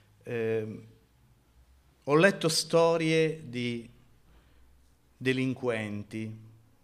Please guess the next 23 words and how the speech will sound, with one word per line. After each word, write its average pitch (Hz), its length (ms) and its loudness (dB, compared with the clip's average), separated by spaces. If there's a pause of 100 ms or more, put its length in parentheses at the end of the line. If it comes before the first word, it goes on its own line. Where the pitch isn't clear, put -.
di 127 120 -6
persone 127 580 -2
che 120 80 -2
hanno 117 120 -4
fatto 120 300 -6
tanto 127 320 -6
del 117 200 -6
male 98 520 -6
nella 107 220 -10
loro 113 220 -6
vita 107 260 -8
e - 20 -4
avevano 113 320 -6
dentro 123 580 -6
questo 110 380 -8
segreto. 95 760 -12 (1400)
Avevano 117 320 -4
ucciso 160 500 -4
delle 139 240 -4
persone. 117 840 -12 (2750)
E 120 80 -12
stavano 131 460 2
male. 110 720 -6